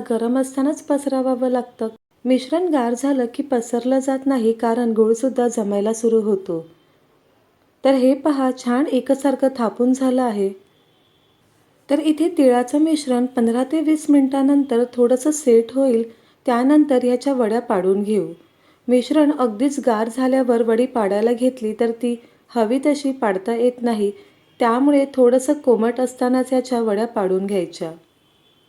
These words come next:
इथे मिश्रण कोमट झालं आहे, आता याच्या वड्या पाडून घेऊ. मी तरी चौकोनी आकार देत आहे,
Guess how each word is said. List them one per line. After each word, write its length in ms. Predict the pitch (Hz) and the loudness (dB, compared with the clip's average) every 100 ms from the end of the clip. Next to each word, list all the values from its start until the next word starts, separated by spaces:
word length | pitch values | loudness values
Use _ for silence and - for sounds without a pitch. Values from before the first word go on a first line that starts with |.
| _ | _
इथे 180 | 262 320 | -4 0
मिश्रण 460 | 349 330 302 285 285 | 0 0 2 2 4
कोमट 360 | 262 226 262 262 | 2 0 -2 -4
झालं 320 | 277 277 285 | -4 -2 0
आहे, 280 | 277 240 233 | -2 -2 -4
आता 280 | 226 269 | -4 -4
याच्या 340 | 277 277 269 277 | -2 -2 -2 -2
वड्या 240 | 247 262 | 0 -2
पाडून 400 | 262 220 190 214 | -2 -4 -2 -4
घेऊ. 260 | 208 190 170 - _ _ _ _ _ _ | -4 -6 -6 -16 _ _ _ _ _ _
मी 200 | 254 294 349 | 0 0 0
तरी 200 | 339 320 | 0 -2
चौकोनी 560 | - 220 214 262 277 | -2 -2 0 2 2
आकार 320 | 277 269 277 | 2 -2 -4
देत 320 | 262 220 220 247 | -2 -4 -4 -6
आहे, 260 | 214 202 | -6 -8